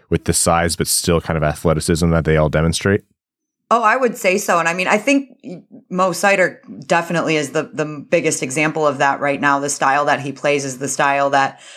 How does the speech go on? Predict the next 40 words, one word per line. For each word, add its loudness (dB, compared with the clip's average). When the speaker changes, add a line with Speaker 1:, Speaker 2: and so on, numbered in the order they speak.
Speaker 2:
Steve 0
Yzerman 0
likes 0
to -2
develop. 2
When 0
you 0
look 2
at 2
a 0
guy 2
like 0
Victor -2
Hedman -2
in 0
Tampa -4
Bay, 4
that's 0
the -2
kind -2
of -2
style 0
of 0
defenseman -4
we're -2
gonna 0
see. -4
But 0
I 4
think -2
it 0
really 0
is 2
starting -2
to -2
shape 0
up. 2
And -2
I 0
know 2